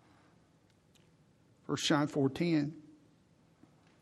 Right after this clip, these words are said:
"Herein is love, not that we love God, but that he loved us.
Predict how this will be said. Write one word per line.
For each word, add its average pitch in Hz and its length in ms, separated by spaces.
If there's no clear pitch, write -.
"Herein 175 300
is 156 180
love, 156 240
not 156 260
that - 100
we 151 140
love 143 280
God, 135 380
but 127 140
that 147 120
he 143 160
loved 135 260
us. - 440